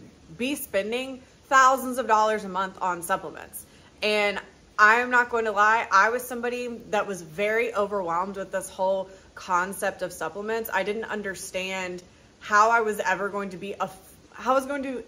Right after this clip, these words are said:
be able to afford to be healthy with all of these things that people are trying to sell to us and say, "Well, you need this, you need that."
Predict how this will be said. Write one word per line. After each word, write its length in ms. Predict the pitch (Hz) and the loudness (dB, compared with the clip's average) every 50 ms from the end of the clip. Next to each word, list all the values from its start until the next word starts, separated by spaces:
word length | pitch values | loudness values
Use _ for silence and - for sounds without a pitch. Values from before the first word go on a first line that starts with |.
| - - | -14 -8
be 200 | 202 202 220 220 | 0 4 6 6
able 160 | 233 233 233 220 | 6 6 2 -2
to 400 | 233 - - 233 226 220 214 - | -4 -6 -6 -4 -4 -2 -2 -4
afford 720 | - 196 - - - 180 175 185 196 220 226 226 226 - - - | -4 -6 -12 -10 -8 -4 -2 0 0 0 0 -2 -4 -6 -12 -12
to 220 | - - 214 214 | -10 -8 -8 -6
be 180 | 196 214 196 170 | -6 -8 -10 -10
healthy 520 | - - 180 180 190 - 330 330 381 392 - - - - - - - | -8 -4 -2 -2 -2 -4 -8 -16 -16 -16 -20 -20 -20 -20 -20 -2 4
with 160 | - 226 226 226 233 | 6 6 6 6 8
all 240 | 220 214 240 277 311 | 8 8 8 8 6
of 80 | 262 | 2
these 180 | 240 247 233 220 | -2 -6 -8 -6
things 360 | - - 233 233 233 226 214 | -4 -4 -2 -2 -2 -4 -4
that 140 | 202 175 - | -4 -6 -6
people 240 | - 208 208 208 208 | -6 -10 -6 -2 -2
are 100 | 196 190 | -2 -2
trying 320 | 190 - 196 185 190 190 170 | -2 -4 -6 -6 -6 -6 -8
to 80 | 175 | -10
sell 340 | 170 - - 165 156 180 190 | -8 -6 -4 -4 -2 -2 -4
to 260 | 190 - 247 240 240 | -6 -6 -8 -4 -2
us 240 | 240 240 247 240 - - - - - - - | -2 -2 -2 -4 -8 -14 -20 -20 -20 -16 -12
and 140 | - 196 190 | -10 -8 -6
say, 160 | - 208 190 | -2 -2 -2
"Well, 140 | 185 180 185 | -2 -2 -4
you 120 | 190 202 214 | -4 -4 -2
need 160 | 214 220 220 | -2 0 2
this, 240 | 226 196 196 - - | 2 0 0 -2 -8
you 60 | 196 | -10
need 160 | 185 185 180 | -8 -6 0
that." 260 | 202 190 170 - - | 2 4 4 2 2